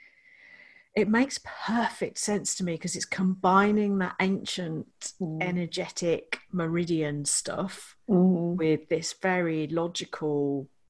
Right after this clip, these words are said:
Speaker 1: um, psychological, mindset stuff.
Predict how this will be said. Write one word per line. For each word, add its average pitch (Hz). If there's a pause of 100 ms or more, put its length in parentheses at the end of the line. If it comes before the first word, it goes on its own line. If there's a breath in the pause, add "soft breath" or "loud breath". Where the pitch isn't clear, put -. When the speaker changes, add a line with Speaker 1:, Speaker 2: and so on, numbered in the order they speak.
(880)
Speaker 1:
um, 180
psychological, 160 (680)
mindset 156
stuff. -